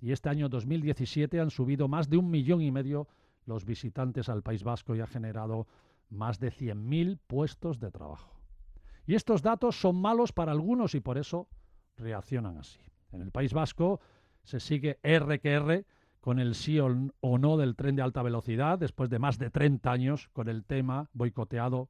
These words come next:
como recordaréis desde el principio, por aquellos máximos extremi-,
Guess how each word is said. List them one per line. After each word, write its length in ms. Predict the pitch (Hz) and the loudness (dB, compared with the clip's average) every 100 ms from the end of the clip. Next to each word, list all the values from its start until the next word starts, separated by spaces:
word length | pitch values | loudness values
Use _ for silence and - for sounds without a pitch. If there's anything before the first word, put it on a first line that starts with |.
| _ _ | _ _
como 200 | - 110 | -8 -6
recordaréis 580 | 113 110 110 104 117 117 | -4 -2 -2 -2 -2 -2
desde 180 | 113 101 | -2 -2
el 80 | 113 | -2
principio, 540 | 113 107 117 120 123 - - _ | -2 -2 -2 0 0 -2 -20 _
por 160 | - 107 | -6 -6
aquellos 420 | 104 131 117 107 | -4 -2 -2 -2
máximos 480 | 123 147 135 120 117 | -2 -2 -2 -2 -2
extremi-, 400 | 107 110 101 110 | -6 -8 -8 -10